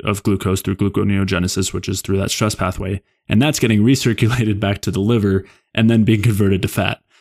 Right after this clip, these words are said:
which is, so I, I thank you for mentioning that, because, yeah, you would,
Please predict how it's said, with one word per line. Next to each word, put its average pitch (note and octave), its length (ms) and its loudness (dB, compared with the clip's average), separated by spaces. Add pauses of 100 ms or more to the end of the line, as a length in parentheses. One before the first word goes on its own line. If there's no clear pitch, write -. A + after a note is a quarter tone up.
(140)
which - 400 0 (160)
is, C#3+ 420 2 (160)
so A#2+ 200 0
I, A2+ 220 2
I A2 180 -4 (180)
thank B2+ 220 0
you G#2 60 0
for G#2 100 0
mentioning G#2+ 340 2
that, G2 140 -2
because, G2+ 260 0
yeah, C#3+ 160 0
you G#2+ 140 2
would, G2+ 240 -2